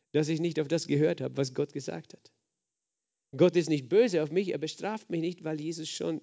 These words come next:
den Preis bezahlt hat. Aber wir müssen, warum sage ich das? Weil wir gerne die Verantwortung überall anders hingeben, nämlich dem Teufel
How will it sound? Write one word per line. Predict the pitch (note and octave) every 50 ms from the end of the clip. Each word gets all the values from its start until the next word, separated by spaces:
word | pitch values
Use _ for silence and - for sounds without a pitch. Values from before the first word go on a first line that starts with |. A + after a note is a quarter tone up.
| _
den | - D3+ D#3 D3+
Preis | D#3+ D3+ D3+ E3+ F3+ E3+
bezahlt | - - D3 - - D#3+ F3 F#3+ G3 -
hat. | D3 - - - - - - - - - - _ _ -
Aber | D3 D3+ D3+ D#3+ - -
wir | D3 C#3+ C3 D3+ D3 - - D3+ F3
müssen, | F3 F3+ F#3+ F#3 - - D#3
warum | D#3+ F3 F#3+ F#3
sage | - F#3+ G3 G#3+
ich | G3 -
das? | D#3 D3+ C3 C3+
Weil | D3+ D3+ D3 -
wir | - D3 D#3+ D#3+ D#3 C#3+ F3 F#3
gerne | D#3 C3+ F3+ F#3+ G3+ G#3 F#3 E3+ F3 F3 - - - _ -
die | D3+
Verantwortung | - - C3+ D#3 E3 E3+ E3 D#3 D3+ D3+ - D3
überall | D#3 D3+ D#3 D3+ D#3 D#3 E3
anders | E3 D3+ C3 B2 -
hingeben, | - C3+ C3 B2 B2 A#2+ C#3 D3
nämlich | C#3+ B2 A#2+ A#2+
dem | C3+ B2
Teufel | - - D#3 E3 E3+ - - F#3